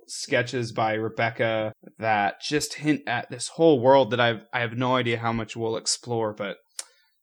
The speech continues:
it's, it's exciting. I guess that's what the art book does for me as far as looking, looking forward to whenever we do get new episodes, is that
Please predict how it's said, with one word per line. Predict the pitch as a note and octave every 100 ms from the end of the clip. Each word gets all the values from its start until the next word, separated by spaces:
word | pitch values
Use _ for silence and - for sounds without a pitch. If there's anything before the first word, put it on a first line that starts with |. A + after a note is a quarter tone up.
| A3+ _ _
it's, | - A2 - - - - - -
it's | A#2+ A#2+
exciting. | A2+ - A2 G2+ G2 A2 -
I | A#2+
guess | - B2+ D3+
that's | - B2+ B2+
what | B2
the | B2
art | G#2+ A2
book | - G#2+
does | A2+ A2+
for | A2
me | A2
as | G#2+
far | - A#2+ A2
as | G#2+
looking, | A2 A2+ A#2+ A2 G#2+ - _
looking | B2+ C3+ C3+ A#2
forward | A#2+ - D3+ E3+ F3 B2+ B2 A#2+
to | B2
whenever | A#2 A#2+ A#2+
we | A2
do | G2+
get | A#2+ A2
new | A2+
episodes, | A2 - A2 A2
is | G#2+ -
that | A2 A2